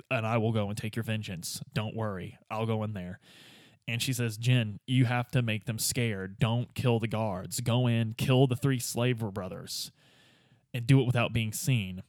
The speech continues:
That way, the Mongols, the slavers, everyone knows that no one is safe from the ghost, no matter where you are. You can't even sleep.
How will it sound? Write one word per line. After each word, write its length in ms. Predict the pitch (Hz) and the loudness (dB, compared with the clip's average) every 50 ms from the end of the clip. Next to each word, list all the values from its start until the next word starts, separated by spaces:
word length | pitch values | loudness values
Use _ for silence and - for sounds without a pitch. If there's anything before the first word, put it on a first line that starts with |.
| _ _ _ _ _ | _ _ _ _ _
That 220 | 131 123 123 - | 2 2 2 2
way, 300 | 139 123 113 113 110 107 | 2 2 2 2 0 0
the 100 | 104 117 | 0 -2
Mongols, 640 | 113 113 117 120 123 123 117 117 113 110 110 - - - | 0 2 2 2 2 4 4 2 2 2 0 -2 -6 -10
the 80 | - 120 | -10 -10
slavers, 480 | - - 143 131 123 117 113 110 113 - | -4 0 2 2 2 2 2 0 0 0
everyone 380 | - 135 127 131 120 120 117 117 | 0 2 2 4 2 2 2 2
knows 360 | 117 120 117 107 98 107 - | 4 4 4 4 4 2 2
that 140 | 127 - - | 0 0 2
no 220 | 127 123 123 123 | 4 6 6 6
one 160 | 123 117 113 | 6 4 2
is 80 | 117 - | 0 -2
safe 200 | - 117 113 - | -2 -4 -4 -4
from 100 | - 120 | -4 -2
the 100 | 110 110 | -2 -2
ghost, 340 | 107 107 107 104 107 - - | 0 0 0 0 0 0 0
no 60 | 127 | 0
matter 180 | 113 107 104 | 0 0 0
where 200 | 107 107 113 110 | 0 0 0 0
you 200 | 104 101 101 101 | 0 0 0 0
are. 140 | 98 95 95 | -2 -2 -2
You 140 | 98 113 127 | -2 -2 -2
can't 180 | - - 135 120 | 0 0 0 0
even 180 | 113 104 98 | 0 -2 -4
sleep. 560 | - - - - - 135 127 117 - - - | -6 -6 -4 -2 0 2 2 2 2 2 0